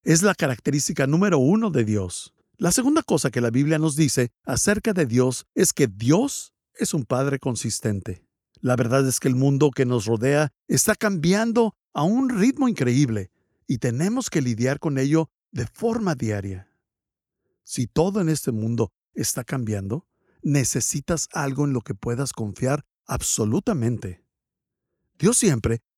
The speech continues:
va a conducirse de la misma manera contigo. Él siempre actúa en amor, siempre actúa en gracia, con perdón. Él siempre te ofrece su poder.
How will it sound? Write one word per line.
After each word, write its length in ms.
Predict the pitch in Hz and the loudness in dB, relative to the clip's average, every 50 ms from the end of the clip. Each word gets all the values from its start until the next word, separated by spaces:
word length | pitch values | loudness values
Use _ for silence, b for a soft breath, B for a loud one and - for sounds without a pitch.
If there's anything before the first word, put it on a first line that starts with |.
| _ - 196 | _ -4 -2
va 80 | 196 | -2
a 40 | 226 | -2
conducirse 640 | - 247 233 226 214 160 - - 196 190 190 208 208 | 0 -2 -2 0 -2 -2 -2 -2 -4 -2 0 0 2
de 140 | 185 160 135 | 2 2 2
la 120 | 123 120 | 0 0
misma 340 | 117 139 196 226 220 233 226 | 2 2 2 2 2 0 0
manera 340 | 196 143 123 143 190 226 226 | 0 0 0 0 0 0 -2
contigo. 540 | - - 110 95 - 185 208 196 156 - _ _ _ _ - | -2 -4 -4 -2 0 -2 0 0 -2 -4 _ _ _ _ 2
Él 200 | - 185 226 220 | 4 4 4 4
siempre 420 | - 240 220 196 190 226 247 - - | 4 2 2 2 2 0 0 0 -2
actúa 580 | - 131 - - - - 208 226 277 294 277 262 | -6 -8 -8 -8 -4 2 4 6 6 6 4 4
en 140 | 233 160 120 | 2 0 0
amor, 380 | 107 104 104 101 95 - - _ _ _ _ | 0 -2 -2 -2 -4 -6 -10 _ _ _ _
siempre 840 | - - - - - 254 262 277 269 254 190 127 - 117 131 151 - | -4 -2 0 4 6 8 8 8 6 4 2 0 0 2 2 2 0
actúa 540 | 139 117 - - - - 131 123 123 120 117 | 0 -2 -2 -4 0 2 2 4 4 2 2
en 100 | 113 110 | 0 0
gracia, 540 | 107 127 143 151 151 - - 123 104 - _ _ _ _ - | 2 2 2 2 2 0 0 -2 -2 -4 _ _ _ _ 2
con 200 | - 170 165 143 | 4 6 6 6
perdón. 640 | - 147 127 110 113 117 143 185 202 170 113 - _ _ _ | 4 2 2 2 2 2 4 4 4 2 -2 -4 _ _ _
Él 200 | - 170 180 214 | 2 2 4 4
siempre 340 | - - 240 220 185 220 202 | 4 2 2 2 2 0 0
te 100 | - - | 0 0
ofrece 540 | 131 110 - - - 175 226 240 - - 208 | -2 -2 0 0 0 2 2 2 0 0 -2
su 160 | - - 131 | -2 -2 -4
poder. 400 | - 113 110 104 117 117 107 - | -2 -2 -2 0 0 0 -2 -4